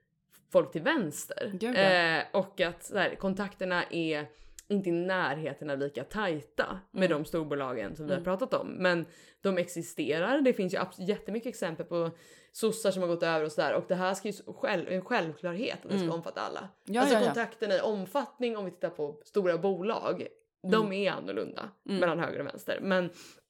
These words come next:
Speaker 1: men alla ska absolut omfattas.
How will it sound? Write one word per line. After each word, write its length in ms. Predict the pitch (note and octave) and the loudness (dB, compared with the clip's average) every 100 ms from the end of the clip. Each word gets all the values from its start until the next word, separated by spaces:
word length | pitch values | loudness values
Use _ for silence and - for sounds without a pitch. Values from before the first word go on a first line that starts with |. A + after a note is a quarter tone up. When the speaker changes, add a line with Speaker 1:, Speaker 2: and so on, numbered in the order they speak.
| _ _ _ - - A#3 | _ _ _ -20 -20 -4
Speaker 1:
men 160 | F3+ F#3 | 0 2
alla 640 | G3 F3 E3 G3 A#3 A3+ | 2 2 2 2 2 0
ska 260 | G#3 - E3+ D#3+ | -4 -2 -2 -2
absolut 840 | E3+ F3+ F#3+ A3+ G#3 F#3+ - - | -4 -2 2 2 2 -4 -12 -2
omfattas. 800 | F#3+ E3+ D#3 B2+ - E3 D#3+ - | 0 0 -4 -8 -2 -2 -2 -10